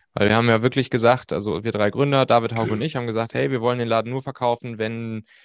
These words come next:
unsere Mitarbeiter da Lust drauf haben, wenn die mitkommen, wenn alle an Bord bleiben“ und dass halt keiner sagt, er hat keine Lust, da jetzt mit hinzugehen. Und gleichzeitig glaube ich auch, dass es schon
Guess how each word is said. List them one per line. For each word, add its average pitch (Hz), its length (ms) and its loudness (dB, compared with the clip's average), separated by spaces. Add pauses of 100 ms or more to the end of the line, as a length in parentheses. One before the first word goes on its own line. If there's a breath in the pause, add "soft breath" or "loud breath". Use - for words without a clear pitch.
(160 soft breath)
unsere 110 200 0
Mitarbeiter 113 420 4
da 104 120 2
Lust 170 260 0
drauf - 180 2
haben, 135 300 4
wenn 110 120 -4
die 107 80 -6
mitkommen, 135 640 -2
wenn 113 120 -4
alle 113 200 -4
an 107 100 -4
Bord 151 240 4
bleiben“ 127 600 -2 (100)
und 107 320 -10 (600)
dass 110 180 -6
halt 110 140 -2
keiner 117 260 0
sagt, 113 200 -2
er 110 60 -2
hat 104 100 -8
keine 143 200 0
Lust, 147 320 0
da 123 60 -2
jetzt 131 160 -2
mit 135 100 -6
hinzugehen. 123 600 -2 (920)
Und 151 300 4 (1040 soft breath)
gleichzeitig 131 840 0
glaube 117 280 -2
ich - 140 -14
auch, 120 440 2
dass 104 220 -4
es 104 100 -12
schon 120 420 -6